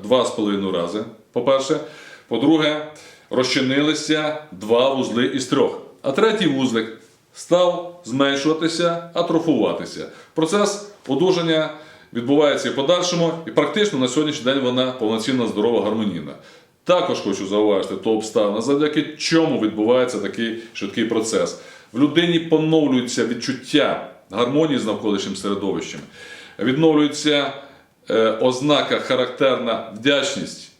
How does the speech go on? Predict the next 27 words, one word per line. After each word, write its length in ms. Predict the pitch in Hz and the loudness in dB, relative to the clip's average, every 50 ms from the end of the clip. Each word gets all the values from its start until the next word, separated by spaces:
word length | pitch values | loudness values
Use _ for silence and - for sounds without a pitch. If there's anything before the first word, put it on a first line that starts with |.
| _ _ _ | _ _ _
доброта, 880 | 101 107 123 123 127 127 120 - - 143 143 147 151 147 - - - - - 107 | -4 -2 -2 0 2 0 0 2 2 2 2 2 0 -2 -6 -8 -14 -14 -10 -4
любов 560 | 113 131 131 120 113 101 85 - - - - - - - | -2 0 0 2 2 2 2 0 -2 -6 -14 -18 -12 -6
до 120 | 123 143 | -4 -2
свого 300 | 139 147 151 151 139 120 | 0 2 2 2 2 2
ближнього, 500 | 117 113 113 113 110 113 110 110 113 113 | 2 0 0 0 0 -2 -4 -4 -4 -6
в 340 | 113 - - - _ _ _ | -6 -8 -14 -20 _ _ _
першу 320 | - 127 117 117 120 113 - | 0 0 2 0 -2 -4 -2
чергу 320 | - 123 117 110 110 110 | 0 0 2 2 0 -2
до 100 | 110 117 | -4 -2
дочки, 360 | 107 117 110 - - - 113 | -2 -2 -2 -4 -4 -4 -4
яка 360 | 110 107 107 110 107 - 120 | -4 -2 -2 -4 -4 -4 -4
надала 380 | 117 113 110 107 117 110 110 110 | -4 -4 -2 0 0 0 2 2
їй 60 | 107 | 0
допомогу, 600 | 107 110 107 110 113 110 113 110 107 104 104 104 - - - - - - - - - - - _ | 0 -2 -4 -4 -2 -2 0 0 0 0 -2 -4 -8 -14 -16 -16 -16 -16 -16 -16 -18 -20 -12 _
і 140 | 143 143 143 | 2 2 2
до, 500 | 143 135 156 156 147 143 - - - - - - - _ _ | 4 4 4 4 4 2 0 -2 -6 -12 -16 -18 -20 _ _
е, 260 | 120 120 120 120 113 | -2 0 2 2 2
людей, 460 | 127 147 147 143 160 170 175 170 170 170 170 - - - | 2 2 2 2 2 2 2 0 -2 -4 -8 -12 -12 -6
які 500 | 113 120 120 117 - - 160 160 147 123 - - - - - _ | -4 -4 -4 -4 -2 0 2 2 2 0 -2 -8 -14 -18 -18 _
надають 500 | - 135 147 147 165 160 151 123 - - | -2 0 2 4 4 4 4 2 0 -2
їй 60 | 110 107 | -4 -4
можливість 680 | 110 110 107 107 113 110 104 95 92 - - - - | -2 -2 -2 0 0 0 0 0 -2 -4 -8 -10 -8
гармонії, 600 | 98 110 123 135 147 151 151 147 143 143 143 147 143 - - - - - - - _ - | -4 -2 0 2 2 2 2 2 2 2 0 0 -2 -6 -12 -20 -20 -20 -20 -20 _ -2
і 100 | - 107 107 | 0 2 2
людського 640 | 104 104 101 101 101 113 113 113 - - 139 127 | 2 2 2 2 0 0 -2 -2 0 2 2 2
сприйняття, 760 | 123 - - 127 123 127 127 123 - - 151 147 147 143 143 143 - - - - _ _ _ _ _ _ _ - | 2 2 0 0 0 2 0 -2 0 0 0 2 2 0 -2 -6 -10 -14 -20 -20 _ _ _ _ _ _ _ -4
і, 300 | 123 123 123 120 117 | 0 2 2 2 2